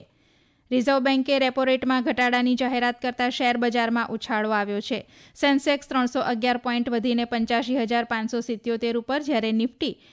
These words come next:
એકસો આઠ પોઇન્ટ વધીને છવ્વીસ હજાર એકસો બેતાળીસ ઉપર પહોંચ્યો હતો. ક્ષેત્રીય મોરચે આઈ ટી, રિયલ્ટી અને ફાઇનાન્શિયલ સર્વિસીસ સૌથી વધુ વધ્યા હતા, જ્યારે સર્વિસીસ, મીડિયા અને એફ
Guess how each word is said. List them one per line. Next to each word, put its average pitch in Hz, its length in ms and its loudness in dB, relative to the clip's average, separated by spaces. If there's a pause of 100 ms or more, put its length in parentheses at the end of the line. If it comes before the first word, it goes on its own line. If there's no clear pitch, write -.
(120)
એકસો 254 320 -2
આઠ 285 260 0
પોઇન્ટ 240 300 0
વધીને 240 400 0
છવ્વીસ 254 400 -2
હજાર 262 280 2
એકસો 233 200 -6
બેતાળીસ 247 560 -2
ઉપર 208 180 -4
પહોંચ્યો 214 400 -6
હતો. 196 200 -8 (440)
ક્ષેત્રીય 277 500 0
મોરચે 269 420 0
આઈ 233 380 -2
ટી, 262 320 -2
રિયલ્ટી 233 540 0
અને 226 220 -2
ફાઇનાન્શિયલ 240 760 0
સર્વિસીસ 233 580 -2
સૌથી 240 320 -2
વધુ 226 260 -2
વધ્યા 220 320 -2
હતા, 247 240 -2 (380)
જ્યારે 247 300 2
સર્વિસીસ, 269 560 0
મીડિયા 247 440 2 (140)
અને 254 160 4 (340)
એફ 262 240 0